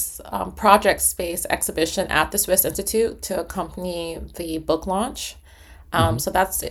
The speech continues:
Speaker 1: anyone that's in New York or the Northeast, they can see my work there. And, um, for people who follow my work abroad, I have an exhibition at the Espo Museum in Helsinki in May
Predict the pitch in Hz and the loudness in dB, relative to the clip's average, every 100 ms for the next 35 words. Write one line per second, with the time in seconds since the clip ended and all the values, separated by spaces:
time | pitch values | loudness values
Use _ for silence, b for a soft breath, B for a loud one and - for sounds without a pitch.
0 | - 220 233 208 208 190 180 175 202 214 | -2 2 4 4 2 -2 -4 2 6 6
1 | 208 185 175 165 175 185 185 185 - - | 6 0 -2 -4 -2 -2 -2 -4 -6 -4
2 | 196 196 175 165 147 151 151 170 170 143 | -4 -2 -2 0 2 0 0 0 4 4
3 | 151 196 b b b b b _ _ - | 4 0 b b b b b _ _ -4
4 | 170 165 160 160 175 - - 160 - - | -2 0 -2 -6 -8 -8 -4 -2 -4 -8
5 | - - - - - - 180 170 165 175 | -14 -18 -20 -20 -20 -4 -2 2 0 0
6 | - 185 190 196 196 160 165 160 165 160 | -4 -10 -6 -6 0 0 0 -2 -2 -2
7 | 156 180 196 175 151 165 - - 156 180 | -2 0 4 6 4 2 -2 -4 -6 -6
8 | 220 - - 156 - 160 151 151 151 - | -8 -8 -8 -8 -4 -2 -2 -4 -6 -4
9 | - - - - 156 156 156 151 147 151 | -4 -4 -4 -2 -2 -4 -6 -4 -2 -2
10 | 143 147 147 - 151 - 139 143 - 156 | -2 -2 -2 -4 -8 -8 -10 -10 -12 -12
11 | 160 143 135 92 113 | -6 -4 -4 -6 -10